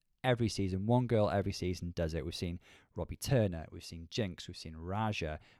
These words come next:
we've seen Manila Luzon, we've seen Detox all do this, um, Marie Antoinette kind of silhouette. But this was really successful. The only criticism I'd say is it didn't look like trash. It was, it was too <laughs> good, you know.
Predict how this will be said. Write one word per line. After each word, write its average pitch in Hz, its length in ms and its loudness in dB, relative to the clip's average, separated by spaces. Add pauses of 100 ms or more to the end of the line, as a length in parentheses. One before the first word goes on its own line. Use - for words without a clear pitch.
we've 92 100 -10
seen 92 240 -6
Manila 92 240 -4
Luzon, 87 720 2
we've 95 120 -6
seen 85 340 -8
Detox - 580 -4 (140)
all 101 220 4
do 92 380 0 (200)
this, - 420 0 (480)
um, 90 440 0
Marie 92 240 -2
Antoinette 87 640 -2
kind 90 180 -2
of 76 80 -6
silhouette. 85 720 -2 (340)
But 117 140 6
this 123 160 4
was 113 80 0
really 107 160 2
successful. 98 720 -2 (200)
The 156 80 6
only 156 120 6
criticism 127 560 6
I'd 98 140 0
say 110 300 2
is 95 80 0
it 95 60 -2
didn't 95 180 0
look 85 120 -2
like 73 140 -4
trash. 98 640 -4
It 143 60 4
was, 123 140 6
it 156 120 8
was 107 120 4
too 127 240 6
<laughs> - 0 -
good, - 640 6 (420)
you 135 80 6
know. 117 120 10